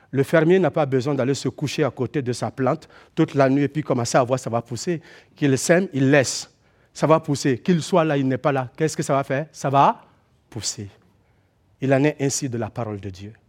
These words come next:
Si nous la sémons, elle va pousser. Pas à notre temps, pas comme nous nous voulons,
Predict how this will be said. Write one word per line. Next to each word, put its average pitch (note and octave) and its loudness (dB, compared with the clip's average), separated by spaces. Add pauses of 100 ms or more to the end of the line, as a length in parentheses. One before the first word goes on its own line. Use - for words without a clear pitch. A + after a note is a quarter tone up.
(600)
Si - -2
nous C#3+ 0
la B2 0
sémons, B2 -2 (640)
elle A#2+ -6
va B2 -2
pousser. G#2 -10 (440)
Pas F3 4
à C3+ 0
notre B2+ -4
temps, B2+ -10 (320)
pas D#3+ 6
comme D#3+ 2
nous D#3 0
nous C3+ -2
voulons, A#2 -8